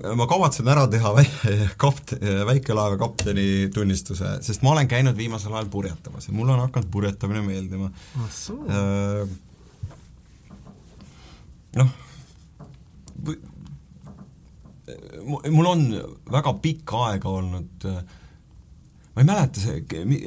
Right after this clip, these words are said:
Speaker 1: mis raamatus see oli, aga, aga see on seotud, äh, idamaadega, mm, kus, äh, kus, kus oli öeldud, et mees peab elus tegema kolm asja.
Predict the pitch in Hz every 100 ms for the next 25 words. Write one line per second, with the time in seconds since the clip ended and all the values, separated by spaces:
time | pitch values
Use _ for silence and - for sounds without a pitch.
0 | 87 139 175 190 110 - - 139 101 95
1 | 98 98 95 101 135 156 156 - 196 -
2 | - 101 101 101 - - - 131 147 113
3 | 95 95 90 95 95 95 95 90 - -
4 | - - 98 98 95 95 92 92 95 -
5 | 65 65 - 107 - 107 95 92 92 92
6 | 95 - 104 50 - - - - - 107
7 | 143 107 90 92 90 - - - - 131
8 | 160 135 - 101 98 - - 120 - 101
9 | 95 92 139 117 101 101 - -